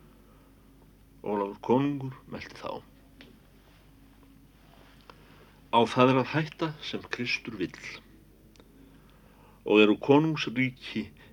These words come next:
eigi auð keypt. En láta um konur skipast sem tilefnist. Er okk konu meiri sómi í vináttu þess konungs,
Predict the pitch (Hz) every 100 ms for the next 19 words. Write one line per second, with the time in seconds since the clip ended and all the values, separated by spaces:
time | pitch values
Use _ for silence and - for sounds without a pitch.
0 | - 98 104 104 110 - 95 98 - -
1 | - - - - - - - - - -
2 | - - - - - - - - - -
3 | - - - - - - - 101 98 95
4 | 92 90 - 90 92 - - 78 73 -
5 | 160 170 160 147 - - - - - -
6 | 113 110 113 - 113 - 110 - - 65
7 | - - - - - - - - - -
8 | - - - - - - - - 120 120
9 | 110 - - 180 175 147 143 120 - 131
10 | 175 170 - 98 87 - - 87 113 151
11 | - - 147 - - - 143 147 147 -